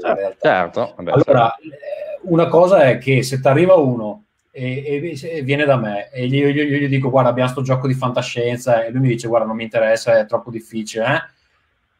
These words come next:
Speaker 2: C'ho Claudio a un metro, gli dico: "Guarda, ma prova a guardare questi, forse, forse ti piace più, eh, quella tematica lì, ti piace Gattai, ti piacciono i robottoni, ti piace qua", puoi fare quel lavoro là. Online si può fare fino a un certo punto, cioè adesso magari, eh,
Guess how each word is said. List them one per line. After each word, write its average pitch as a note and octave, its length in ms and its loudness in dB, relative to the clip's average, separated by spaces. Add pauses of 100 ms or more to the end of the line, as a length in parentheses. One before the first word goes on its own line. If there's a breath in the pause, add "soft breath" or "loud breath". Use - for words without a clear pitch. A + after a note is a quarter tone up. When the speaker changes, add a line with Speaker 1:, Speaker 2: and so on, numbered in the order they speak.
(420)
Speaker 2:
C'ho B2+ 180 2
Claudio C3 400 4
a A#2 40 6
un C#3 120 2
metro, B2+ 360 0
gli C3 60 0
dico: A#2+ 240 -2
"Guarda, A#2 220 2
ma A2+ 300 0
prova B2+ 200 2
a D3+ 40 4
guardare B2 360 2
questi, G#2+ 560 -8
forse, B2+ 480 -4
forse C3 260 -8
ti A#2+ 100 -6
piace B2+ 300 -4
più, C3 220 -2
eh, B2 680 4
quella B2 160 -2
tematica A#2+ 420 -4
lì, A#2 120 -2
ti A2 100 -8
piace A#2+ 440 -8 (300)
Gattai, A#2+ 460 -2
ti G#2+ 60 -14
piacciono A#2+ 300 -8
i - 20 -4
robottoni, B2 500 -4
ti A2 80 -12
piace A#2 320 -4
qua", A#2+ 300 0 (880 soft breath)
puoi F#3+ 140 4
fare E3+ 220 4
quel E3 140 2
lavoro C3+ 260 4
là. G#2+ 300 0
Online F3+ 360 2
si C#3 180 -6
può F3+ 100 -2
fare C#3+ 300 2
fino D3+ 140 -6
a D3 40 -2
un C3+ 60 -4
certo C3 260 -4
punto, A2+ 320 -12
cioè A2+ 320 -4
adesso C3+ 340 -4
magari, B2+ 500 -2
eh, - 100 -14